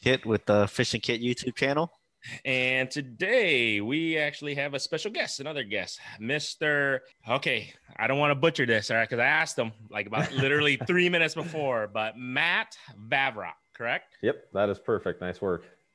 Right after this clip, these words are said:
Speaker 2: Awesome. And he's actually, he has a YouTube channel called Matt, uh, Matt Vavrock Fishing. Pretty damn simple. So, um, I,
Speaker 3: Yep.
Speaker 2: I highly recommend everybody go check it out. And the reason being because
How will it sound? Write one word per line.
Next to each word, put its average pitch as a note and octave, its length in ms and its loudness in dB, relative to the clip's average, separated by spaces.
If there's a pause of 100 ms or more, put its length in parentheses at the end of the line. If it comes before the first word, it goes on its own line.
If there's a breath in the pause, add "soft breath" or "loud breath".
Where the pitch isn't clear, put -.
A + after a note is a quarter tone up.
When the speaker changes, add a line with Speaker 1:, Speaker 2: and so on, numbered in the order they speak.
(260)
Speaker 2:
Awesome. B2 360 -2
And A#2+ 160 0
he's D3 180 -2
actually, C#3 380 -2
he C#3 60 -4
has B2+ 160 -2
a A#2+ 40 -8
YouTube B2 400 -10
channel G#2+ 400 -8
called G2+ 220 -8
Matt, G#2 260 -6 (100)
uh, G2 240 -8
Matt G2+ 320 -8
Vavrock G2+ 480 -8 (140)
Fishing. E3 440 -8 (180)
Pretty B2 180 -10
damn A#2 240 -4
simple. B2 500 -10
So, G#2+ 380 -8 (400 soft breath)
um, G2 420 -4
I, G#2 120 -4
Speaker 3:
Yep. F2+ 120 -6
Speaker 2:
I F2+ 120 -4
highly B2+ 280 0
recommend C3+ 360 0
everybody B2+ 340 2
go B2 160 -2
check C3 240 -2
it B2+ 60 -2
out. C3 180 0
And G#2 120 -6
the G#2 60 -4
reason A2+ 360 -4
being A2+ 300 -4
because F#2+ 500 -4